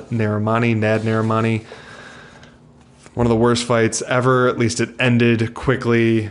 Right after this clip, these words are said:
as Khadis Ibrahimov got a knee and ground and pound finished by Roman Dolidze in the first round. And then now we're actually gonna get to fights we're gonna talk about,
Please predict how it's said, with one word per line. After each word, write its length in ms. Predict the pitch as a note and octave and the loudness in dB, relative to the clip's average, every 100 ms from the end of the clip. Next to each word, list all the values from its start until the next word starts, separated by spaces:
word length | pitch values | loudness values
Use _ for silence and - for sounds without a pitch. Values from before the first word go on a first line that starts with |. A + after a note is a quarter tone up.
| - | -10
as 460 | A2 G#2+ G#2 G2+ G2+ - - _ - | -8 -4 -4 -4 -8 -16 -20 _ -6
Khadis 520 | A#2+ G2+ A#2+ A#2 A#2 | -4 2 2 2 0
Ibrahimov 1080 | - A2+ A2 G#2 A#2 A#2 A#2 A2+ G#2+ - A2+ | -4 -2 -2 0 0 0 0 -2 -4 -10 -4
got 420 | A2 G#2 G#2 - - | -2 0 -2 -6 -6
a 100 | A#2 | -4
knee 480 | G#2+ A2 B2 B2+ B2+ | 0 0 2 2 0
and 160 | A#2 | -2
ground 200 | A2 A#2 | -2 0
and 80 | A2+ | 0
pound 220 | A2+ A2 G2+ | 0 -2 -2
finished 440 | B2 A2 A2 - | 0 0 -2 -2
by 160 | A2 G#2+ | -4 0
Roman 520 | G#2+ A#2 A#2 A2+ A2 - - G#2+ | 0 2 2 0 -4 -14 -18 -4
Dolidze 800 | A#2 A#2 A#2+ A#2 A2+ A2 A2 - | 0 2 2 2 0 0 -2 -6
in 100 | G#2+ | -8
the 40 | |
first 300 | - A2 - | -2 -2 -2
round. 420 | A2 G#2 G#2 G#2 - - - - - | -4 -2 -2 -4 -10 -20 -20 -20 -10
And 200 | A2 G#2+ | -4 0
then 100 | A2 | 2
now 180 | A#2+ C#3 | 2 2
we're 120 | D3 | 2
actually 220 | C#3 C3 | 0 0
gonna 80 | B2+ | 0
get 40 | B2 | -2
to 60 | |
fights 260 | - A#2+ A#2+ | -2 -2 0
we're 60 | |
gonna 160 | A#2 G#2+ | 0 -2
talk 340 | - - G#2 | -4 -6 -8
about, 260 | F#2+ - - | -10 -16 -18